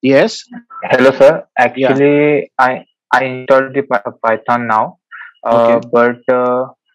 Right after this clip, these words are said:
Speaker 2: there is, uh, some, uh, doubt from my
Speaker 1: Hmm.
Speaker 2: side.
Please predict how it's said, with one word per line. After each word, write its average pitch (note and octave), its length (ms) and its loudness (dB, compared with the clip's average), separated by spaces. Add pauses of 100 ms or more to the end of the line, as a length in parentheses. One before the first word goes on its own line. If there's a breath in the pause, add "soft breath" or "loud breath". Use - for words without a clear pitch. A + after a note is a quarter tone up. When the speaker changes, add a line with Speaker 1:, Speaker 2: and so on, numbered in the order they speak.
(440 soft breath)
Speaker 2:
there A#2+ 220 0
is, B2 200 -4 (160)
uh, B2 280 0 (260)
some, B2+ 520 -6
uh, A#2+ 200 0 (200)
doubt A#2 340 0 (460)
from A#2 200 -2
my C3 100 0
Speaker 1:
Hmm. C3 80 -2
Speaker 2:
side. C#3 220 0